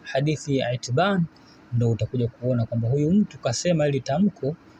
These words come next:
sio mdomoni tu, hadi moyoni, lakini na pia vile vile matendo yake yanaendana na hilo tamko. Huyu sasa, "yabtaghi bidhalika wajha Allah," analitamka tamko hilo hali ya kuwa anatafuta kwa tamko hilo radhi za Allah,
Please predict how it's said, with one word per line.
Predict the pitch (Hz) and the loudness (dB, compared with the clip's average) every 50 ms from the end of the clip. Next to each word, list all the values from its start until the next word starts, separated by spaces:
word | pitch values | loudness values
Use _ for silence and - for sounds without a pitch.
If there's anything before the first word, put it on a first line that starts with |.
| - - | -20 -12
sio | - - - - 190 175 | -8 -6 0 2 2 2
mdomoni | 160 143 135 139 135 147 156 151 139 123 120 | 4 4 2 2 2 2 2 2 2 0 0
tu, | - - 131 117 - - | -2 -4 -6 -6 -6 -4
hadi | - 143 135 127 | -4 -2 0 0
moyoni, | 120 117 110 113 117 123 139 165 185 185 180 180 143 | 0 2 2 2 2 2 2 2 2 2 0 -2 -2
lakini | 117 110 - - 139 135 127 | -6 -6 -6 -6 -4 -2 -2
na | 120 117 110 - - | -2 -4 -6 -8 -6
pia | - 160 147 135 | -2 0 0 0
vile | 120 120 113 117 | 0 -4 -6 -8
vile | 117 143 165 147 131 127 - - - - - - - - | -6 -4 -4 -4 -4 -6 -12 -16 -20 -20 -20 -20 -10 -4
matendo | 127 123 120 117 - 127 120 113 117 123 | -2 -2 -2 0 0 0 0 2 2 2
yake | 151 170 170 - - 151 | 2 0 0 -2 -2 -2
yanaendana | 143 127 120 113 110 110 117 120 131 131 127 123 | 0 0 0 0 0 0 0 0 0 0 0 -2
na | 113 110 | -2 -4
hilo | 110 120 123 123 123 123 - - - - - - - - - | -4 -4 -4 -4 -6 -6 -10 -16 -20 -20 -20 -20 -18 -10 -4
tamko. | - 127 127 127 117 - - 110 | -2 0 2 2 2 0 -2 -6
Huyu | 90 87 156 214 214 185 | -2 2 2 4 4 2
sasa, | - - - 139 - - 113 117 135 - - - - - - - - - - - | 0 -2 -4 -4 -4 -2 -2 -2 -4 -6 -10 -20 -20 -20 -20 -20 -20 -12 -4 -2
"yabtaghi | 117 120 120 117 - - 180 196 196 180 175 165 | 0 2 2 0 2 4 4 4 4 4 4 2
bidhalika | 151 143 135 170 175 175 156 135 - 147 | 2 0 2 2 2 2 0 0 0 0
wajha | 147 135 127 113 110 | 0 0 0 0 0
Allah," | 110 110 113 117 123 135 143 - - - - - - - | 0 0 2 2 0 0 -4 -8 -20 -20 -20 -20 -14 -6
analitamka | - 123 123 123 120 117 113 - - 127 143 196 208 202 175 | -4 0 0 2 2 0 0 -2 -2 0 2 2 2 2 0
tamko | - 165 160 165 143 - 170 | 0 0 0 0 0 0 0
hilo | 180 170 160 | 2 2 2
hali | 143 143 131 127 | 0 0 0 0
ya | 123 | -2
kuwa | - - 165 156 | -2 -2 0 0
anatafuta | 139 131 117 - 135 - - - - - 139 123 | 0 0 0 -2 -4 -6 -6 -12 -6 -4 -4 -2
kwa | - 123 123 | -2 -4 -2
tamko | 123 117 117 117 - 131 | 0 -2 -2 -2 0 -2
hilo | 143 151 139 117 113 | 0 0 2 0 0
radhi | 127 135 135 131 117 | 0 0 0 0 -2
za | - - 113 165 | -2 -2 -2 0
Allah, | 180 196 190 190 190 190 | 0 0 2 2 0 0